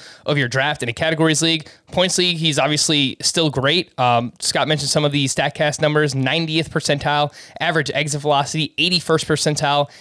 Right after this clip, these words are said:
in barrel rate. He hit the ball really hard when he put it in the air. I actually think that his home run to fly ball ratio can improve based on where it was at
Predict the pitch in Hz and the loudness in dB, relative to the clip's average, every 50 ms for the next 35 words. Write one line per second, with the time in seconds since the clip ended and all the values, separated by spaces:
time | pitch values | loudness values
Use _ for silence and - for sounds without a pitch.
0 | - - - - 156 147 139 117 139 135 156 170 170 170 170 180 185 190 - - | -20 -10 -4 -2 -2 -2 0 0 0 2 4 4 4 4 4 2 2 2 0 -4
1 | - - _ _ _ _ _ - 233 247 311 359 - 302 285 220 175 151 139 185 | -18 -20 _ _ _ _ _ -2 0 2 2 2 2 2 2 2 2 2 2 0
2 | 208 208 180 139 151 151 175 180 175 156 147 - - 175 170 156 165 147 113 120 | 2 2 2 2 4 4 4 4 2 0 0 0 0 -2 0 0 -2 -2 0 0
3 | 143 160 190 214 - - 165 160 - 254 381 - - 262 214 185 156 - - - | 2 4 4 2 2 0 -4 -2 0 -2 0 0 0 0 2 0 0 -2 -2 0
4 | 165 151 135 131 - - - _ _ _ _ _ _ _ _ _ _ 160 151 156 | 0 0 0 -2 -4 -10 -20 _ _ _ _ _ _ _ _ _ _ 0 2 2
5 | 170 156 - 185 190 185 185 180 180 156 - - 160 160 151 156 156 156 160 156 | 2 2 2 2 2 2 2 2 0 -2 0 0 0 2 4 4 4 4 4 2
6 | 151 - 170 151 - - 170 143 127 117 - - - 202 214 196 151 123 113 135 | 2 2 0 0 2 0 0 0 0 -2 -6 -2 2 2 4 4 2 0 0 -2
7 | 131 127 - 139 131 135 135 135 127 127 127 135 123 120 - - | -2 0 -2 0 2 2 2 2 2 2 0 0 0 0 -2 -6